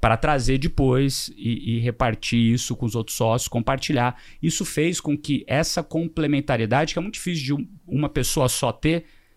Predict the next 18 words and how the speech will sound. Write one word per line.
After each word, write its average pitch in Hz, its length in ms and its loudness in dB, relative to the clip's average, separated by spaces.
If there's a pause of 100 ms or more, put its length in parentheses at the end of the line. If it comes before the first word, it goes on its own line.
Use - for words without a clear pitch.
(280)
andasse, 160 480 4
andasse 160 360 2
rápido, 139 400 2
né? 117 80 4
O 113 40 0
que - 80 -6
eu 139 80 2
falo 143 560 4 (180)
muito 139 300 2
é 156 40 2
que, 151 340 2 (480)
é, 120 320 2 (380)
todo 202 260 4
superpoder 147 840 2
que 139 120 -2
a - 20 2
gente 123 300 0
tem 147 440 2